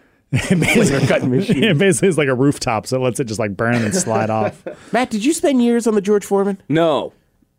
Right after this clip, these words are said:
Speaker 2: All
Speaker 3: No,
Speaker 2: right.
Speaker 3: I was never Foreman guy.
Speaker 2: God, I, we used to live and die by that thing.
Speaker 1: Yep,
Speaker 3: I,
Speaker 1: same.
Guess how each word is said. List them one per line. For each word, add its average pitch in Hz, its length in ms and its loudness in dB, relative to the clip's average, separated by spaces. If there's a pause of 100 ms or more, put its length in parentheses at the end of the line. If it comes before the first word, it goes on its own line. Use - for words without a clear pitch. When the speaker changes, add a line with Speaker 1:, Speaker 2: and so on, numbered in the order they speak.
Speaker 2:
All 123 100 0
Speaker 3:
No, - 0 -
Speaker 2:
right. 127 120 2
Speaker 3:
I 117 120 2
was 117 120 -2
never 117 460 0 (140)
Foreman 104 380 -4
guy. 82 300 -6 (360)
Speaker 2:
God, - 360 -8
I, 135 120 -4
we 131 260 -2
used 180 160 0
to 110 60 -2
live 110 180 0
and 95 120 -4
die 101 220 -2
by 85 100 -6
that 85 200 -12
thing. 76 200 -8
Speaker 1:
Yep, 113 240 -2 (140)
Speaker 3:
I, - 40 -20
Speaker 1:
same. 127 320 -4